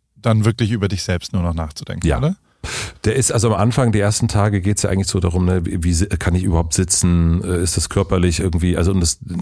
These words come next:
Speaker 2: zieht und zwirbelt die ganze Zeit. Man kann also, ne, und ich meditiere ja schon, aber zu merken so, Alter, bin ich unruhig, das gibt's ja gar nicht. Meine
Speaker 1: Macht man
Speaker 2: Fresse.
Speaker 1: Sport eigentlich?
Speaker 2: Nee, darf man leider auch nicht machen. Nee, nee. Und das war auch richtig, fand ich total brutal, ne, sich nicht zu bewegen, nicht wirklich, klar, da läufst du dann immer deinen Spazierfall, aber du kannst ja auch nicht lang joggen,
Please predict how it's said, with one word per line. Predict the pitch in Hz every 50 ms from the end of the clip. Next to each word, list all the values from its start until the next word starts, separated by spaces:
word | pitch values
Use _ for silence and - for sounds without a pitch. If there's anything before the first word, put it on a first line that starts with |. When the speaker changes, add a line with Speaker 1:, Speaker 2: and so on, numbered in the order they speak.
| 92 - _ _ _
Speaker 2:
zieht | - - - - - 113 104 - - 123
und | 107 95 90 90 - -
zwirbelt | - - 104 101 90 92 90 80
die | 92
ganze | 85 90 87 82 85 80
Zeit. | - - 87 82 -
Man | 87 82
kann | - 90 90 85
also, | 73 82 82 80 85 85
ne, | 92 101 98 82 - - - - - - - - - -
und | - -
ich | 90 85 - - - -
meditiere | 90 85 87 85 - - 131 131 107 90
ja | 80
schon, | 78 - - 92 92
aber | 85 82 80 78 80
zu | - - 85
merken | 85 82 85 80
so, | 78 82 -
Alter, | - - - - - - - - 73
bin | - - 78
ich | 78 - -
unruhig, | - - - - - 85 80 78
das | - - 80 - - - _
gibt's | - 101 92 - - - - -
ja | - -
gar | - - - 78
nicht. | 82 80 78 - - -
Meine | 80 80 85 90 92 85 78 73
Speaker 1:
Macht | 71 - -
man | - -
Speaker 2:
Fresse. | - -
Speaker 1:
Sport | - 92 85 107 160 196 - -
eigentlich? | 160 151 170 208 - - - -
Speaker 2:
Nee, | - 85 80
darf | 73 82 78 85
man | 90
leider | 87 90 95 104
auch | 95
nicht | 87 85 78
machen. | 76 73 73 78 78 -
Nee, | 92 90 78 - - _ _ _ -
nee. | 98 87 - - _ _ _ - - - - - - - - - -
Und | - 104 87
das | 120 113 -
war | 110 -
auch | 98 82 -
richtig, | 90 80 - - 76 - -
fand | 85 80 80
ich | 71 69 -
total | _ - - - - 73 73 -
brutal, | - 69 - - 69 64 64
ne, | 76 85 82
sich | 80 87 82 -
nicht | 101 98 92 - -
zu | - 92
bewegen, | 90 87 80 92 92 92 85 90
nicht | 82 76 80
wirklich, | 85 82 78 -
klar, | - 90 85
da | 85
läufst | 80 85 87 - -
du | 87
dann | 87 90
immer | 87 85
deinen | 80 82 82 80
Spazierfall, | 73 - 85 78 - - - 98 - - 90 82
aber | 80 78
du |
kannst | - 95 - -
ja | 90 80
auch | 85
nicht | 85 80
lang | 87 92 107
joggen, | 90 85 82 76 85 95 110